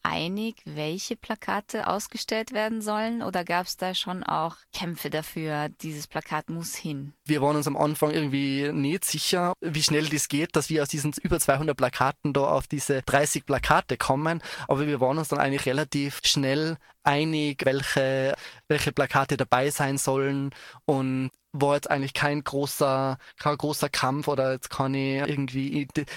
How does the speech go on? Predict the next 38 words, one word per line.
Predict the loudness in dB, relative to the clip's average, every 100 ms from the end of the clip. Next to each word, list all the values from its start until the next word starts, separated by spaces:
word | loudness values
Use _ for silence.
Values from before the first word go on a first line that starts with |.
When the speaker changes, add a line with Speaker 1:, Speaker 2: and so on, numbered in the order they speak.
| -4
Speaker 2:
nicht, | -2 0
keine, | 0 0
hat | 0
nicht | -2
extrem | -2 -2 2 2
intensive | 2 0 2 2 0 0
Diskussionen | -2 0 2 2 0 -2
gegeben. | -4 -4 -2 -2 0
Also | -2 0
es |
war | 2
eigentlich, | 2 0 0
wir | 0
waren | 0
uns | 0
eigentlich | -2 2
sehr | 2 4
einig | 4 2 2
darin, | 2 2 0 -4 0
welche | 0 2 2
Plakate | 0 2 2 2 0
gezeigt | -2 0 0 0 0
werden | 0 0
sollen | 0 0 0 0 -2
und, | -2 -2 -2 -2 -2
äh, | -2
welche, | -2 -2 -2 -2 -2
welche | -2 0
nicht. | -2 -4 -6 -8 _ _ _ _ _ _ _ _ -2
Speaker 1:
Eigentlich | 0 -4 -8 -6
ist | -6 -4 -6 -6
die | -2
Ausstellung | 0 0 -2 -4 -4 -6
bis | -8 -8
zum | -8
fünfundzwanzigsten | -8 -8 -8 -8 -6 -6 -6 -10 -8 -4
August | -6 -6 -8 -6 -2
ausgeschrieben, | -2 -2 -6 -6 -4 -6 -6 -8